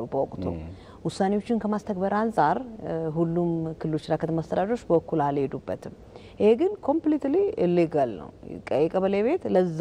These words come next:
Speaker 1: ሰው ነው እንጂ ተላልፎ የተሰጠው።
Speaker 2: ያ።
Speaker 1: ውል ከአግባብነት ካለው የመንግስት አካል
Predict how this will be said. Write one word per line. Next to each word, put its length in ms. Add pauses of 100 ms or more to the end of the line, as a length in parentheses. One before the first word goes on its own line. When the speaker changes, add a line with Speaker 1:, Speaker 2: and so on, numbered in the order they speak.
(140)
Speaker 1:
ሰው 160
ነው 120
እንጂ 180
ተላልፎ 360
የተሰጠው። 600 (280)
Speaker 2:
ያ። 120 (460)
Speaker 1:
ውል 280 (360)
ከአግባብነት 1200
ካለው 400
የመንግስት 580
አካል 320